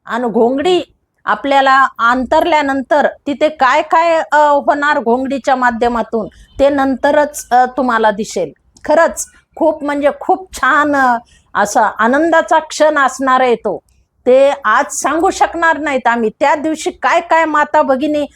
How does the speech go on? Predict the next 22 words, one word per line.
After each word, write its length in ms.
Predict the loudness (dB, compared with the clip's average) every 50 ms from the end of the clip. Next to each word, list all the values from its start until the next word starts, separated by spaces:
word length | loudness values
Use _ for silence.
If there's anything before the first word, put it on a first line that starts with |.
| _ _ _ -6
सवासनी 640 | -2 0 2 2 2 2 0 -2 -6 -6 -4 -6
ह्या 280 | -6 -6 -2 0 0 0
घोंगडीचं 560 | 2 0 -2 -2 -2 -4 -6 -8 -4 -4 -6 -2
कसं 300 | 0 -2 0 0 -2 -2
पूजन 420 | 0 -2 -2 0 2 0 0 0
करणार, 460 | -2 -2 -2 0 0 0 0 0 0 -2 -2
काय 200 | 0 0 0 0
करणार, 420 | 0 -2 -2 0 0 0 0 0 0 -4
हे 380 | -4 -6 -4 -2 0 0 0
सगळं 460 | 0 0 -4 -4 -4 0 0 2 2 2
माता 340 | 2 0 0 0 0 -2
भगिनी 440 | 0 0 -2 -4 -4 -4 -4 -4 -4
करणार 420 | -2 -2 -2 0 0 0 0 2 2
आहेत 280 | 2 0 0 -2 -4 -2 -2
बीडमधल्या 600 | 0 0 2 2 2 0 0 -2 0 0 0 0
आमच्या. 320 | 0 -2 -6 -4 -4 -4 -4 -4 -10 _ _ -20 -20 _ _ _ -2
कशी 260 | 0 0 2 -2 -2
पूजा 360 | 0 0 0 2 4 2 2
करायची, 500 | 2 0 0 0 2 0 -2 -4 -8 -4
कशी 360 | -2 -2 -2 0 0 -2 -2
सजवायची 580 | 2 2 0 2 2 2 2 2 0 0 -4 -2
घोंगडी 560 | 0 0 0 0 0 -2 -2 -2 -2 -4